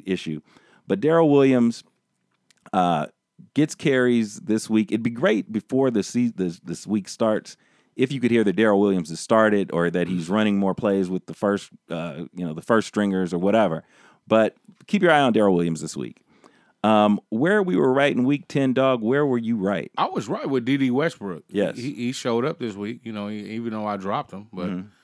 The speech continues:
Speaker 2: he showed up 'cause, you know, I went out and got the old man, Larry Fitzgerald.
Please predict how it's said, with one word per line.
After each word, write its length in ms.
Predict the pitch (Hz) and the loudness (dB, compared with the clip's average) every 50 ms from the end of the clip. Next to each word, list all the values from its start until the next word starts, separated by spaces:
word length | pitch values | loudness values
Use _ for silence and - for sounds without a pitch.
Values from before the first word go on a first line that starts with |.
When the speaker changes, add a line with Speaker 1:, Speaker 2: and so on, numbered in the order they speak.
| _ _ _ _ | _ _ _ _
Speaker 2:
he 120 | - 120 127 | -8 -8 -6
showed 300 | - - 127 120 123 139 | -4 -4 -2 -2 -2 -2
up 140 | 151 127 110 | -4 -4 -6
'cause, 240 | - 110 101 98 107 | -8 -8 -8 -8 -10
you 140 | 110 120 117 | -10 -10 -8
know, 80 | 113 | -8
I 120 | 110 113 113 | -8 -8 -8
went 220 | 110 110 110 110 | -8 -10 -8 -8
out 100 | 107 104 | -8 -8
and 80 | 104 104 | -8 -10
got 120 | 107 101 | -10 -10
the 80 | 101 92 | -8 -8
old 200 | 110 113 107 110 | -8 -8 -8 -8
man, 220 | 113 110 107 104 | -8 -10 -10 -10
Larry 200 | 104 104 104 101 | -8 -8 -8 -10
Fitzgerald. 580 | - - 95 82 85 101 107 120 107 92 85 | -12 -14 -18 -16 -14 -14 -14 -12 -12 -14 -16